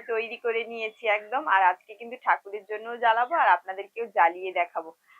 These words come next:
আপনারা অবশ্যই, অবশ্যই করে এভাবে বাড়িতে বানাবেন, না হলে কিন্তু বুঝতেই পারবেন না যে কত সুন্দর ধূপ তৈরি হয়। আর ধূপ কিন্তু সহজেই বানানো যায় আমাদের বাস্তুর মঙ্গলের জন্য, আমাদের পরিবার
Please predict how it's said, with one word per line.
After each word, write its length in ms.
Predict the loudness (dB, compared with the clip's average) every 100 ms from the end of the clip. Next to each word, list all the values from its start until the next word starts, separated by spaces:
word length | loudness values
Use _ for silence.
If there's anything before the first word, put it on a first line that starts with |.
| -2
আপনারা 320 | -2 2 4 4
অবশ্যই, 340 | 2 -4 -6
অবশ্যই 320 | -6 -8 -14 -12
করে 140 | -6 -4
এভাবে 280 | -2 -4 -4 2
বাড়িতে 340 | 2 2 -6 -2 2
বানাবেন, 440 | 4 2 0 -4 -8 _ _ _
না 100 | 0 0
হলে 180 | -2 -8 -10
কিন্তু 280 | -16 -12 -4 -4 -4 -8
বুঝতেই 400 | -10 _ -12 0
পারবেন 280 | 2 2 -2 -4
না 60 |
যে 120 | -4 -2
কত 200 | 0 0 -2 -20
সুন্দর 260 | -10 -8 -8
ধূপ 180 | -8 -12 -8
তৈরি 300 | -4 -4 -4 -2
হয়। 140 | -2 -2 _ _ 0
আর 140 | 2 0
ধূপ 180 | -8 -12 -10
কিন্তু 220 | -10 -10 -6
সহজেই 460 | 0 0 -2 -8 0 2
বানানো 340 | 4 2 -4
যায় 200 | -2 -2 0
আমাদের 300 | -2 -2 -4 4
বাস্তুর 440 | 4 4 -8 -10 -4
মঙ্গলের 480 | -4 -4 -6 -6 -8 -12
জন্য, 220 | -10 -8 -10 -10 _ -10
আমাদের 320 | -8 -6 -8 -6
পরিবার 340 | -6 0 0